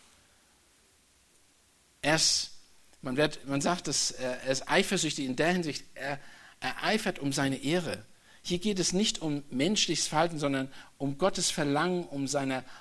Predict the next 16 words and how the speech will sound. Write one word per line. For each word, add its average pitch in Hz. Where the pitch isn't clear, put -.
Wahrheit 156
willen, 104
um 127
seiner, 127
seines 123
Rechts -
willen 104
und 131
um 127
seiner 127
Heiligkeit 170
willen. 90
Es -
geht 214
um 135
Gottes 180